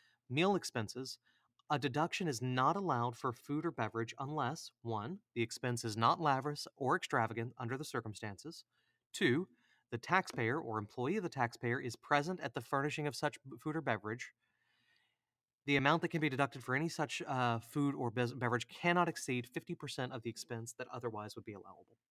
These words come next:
okay? So, if it's not outrageous, um, the taxpayer or its employee is there, and you only deduct fifty percent, you can deduct the food, the meal. The entertainment side, under the law, under the enactment of the T C G A, taxpayers could deduct fifty percent of the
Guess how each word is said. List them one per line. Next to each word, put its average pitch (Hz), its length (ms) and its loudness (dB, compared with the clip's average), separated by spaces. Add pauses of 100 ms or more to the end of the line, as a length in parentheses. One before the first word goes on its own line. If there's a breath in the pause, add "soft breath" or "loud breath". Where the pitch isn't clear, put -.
(160)
okay? 120 240 -8 (460 soft breath)
So, 151 200 2 (420 soft breath)
if 127 80 0
it's 127 140 -4
not 175 300 8
outrageous, 139 680 2 (480 soft breath)
um, 120 360 4
the 120 80 -2
taxpayer 143 540 2
or 123 160 2
its 120 120 -2
employee 127 360 0
is 117 100 -2
there, 107 380 -2
and 123 320 -2
you 127 180 0
only 131 220 0
deduct 120 320 -2
fifty 123 240 -8
percent, 180 420 -2
you 131 140 -4
can 123 140 -4
deduct 113 400 -4
the 113 160 -6
food, 117 420 -4 (220)
the 117 80 -4
meal. 110 340 -4 (1300)
The 139 140 2
entertainment 196 580 0
side, 104 500 0
under 165 220 0
the 190 100 2
law, 147 280 6
under 135 160 -2
the 127 100 0
enactment 123 320 2
of 117 40 -4
the 120 60 -6
T 135 180 -6
C 127 120 -8
G 117 220 -2
A, 151 160 0
taxpayers 117 560 -2
could 120 100 -6
deduct 104 240 -8
fifty 113 220 -8
percent 113 280 -4
of 107 80 -4
the 117 200 -2